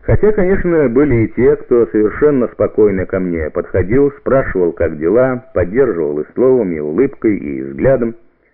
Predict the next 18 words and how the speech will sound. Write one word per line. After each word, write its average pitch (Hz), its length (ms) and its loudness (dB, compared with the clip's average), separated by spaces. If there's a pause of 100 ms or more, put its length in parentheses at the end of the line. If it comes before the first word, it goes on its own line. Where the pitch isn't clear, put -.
(1040)
Карельская 196 520 0
делегация 180 640 2
сидела 175 560 4
далеко-далеко 160 760 0
на 156 120 2
балконе, 85 680 0
между 101 680 2
головой 123 560 4
и 120 180 -2
потолком 107 600 0
оставалось 131 560 2
метра 123 380 0
два, 69 400 -4 (240)
и 90 280 -2
президиум 165 800 0
был 147 180 2
еле 160 320 0
виден. 64 400 -6